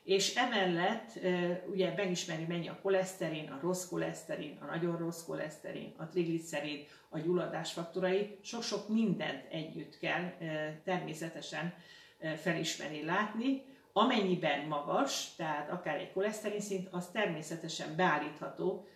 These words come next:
orvosi, ö, ö, ellenőrzés mellett. Ö, emellett, ö, ennek a lipidnek a karbantartása, ez a táplálkozás révén fog, ö,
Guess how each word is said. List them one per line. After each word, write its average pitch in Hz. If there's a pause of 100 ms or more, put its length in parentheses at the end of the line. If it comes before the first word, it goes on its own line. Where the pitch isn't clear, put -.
(180)
orvosi, 160 (200)
ö, 139 (760)
ö, 147 (260)
ellenőrzés 160
mellett. 160 (540)
Ö, 175 (140)
emellett, 190
ö, 170 (240)
ennek 190
a 175
lipidnek 180
a -
karbantartása, 160
ez 160
a 165
táplálkozás 160
révén 160
fog, 160
ö, 170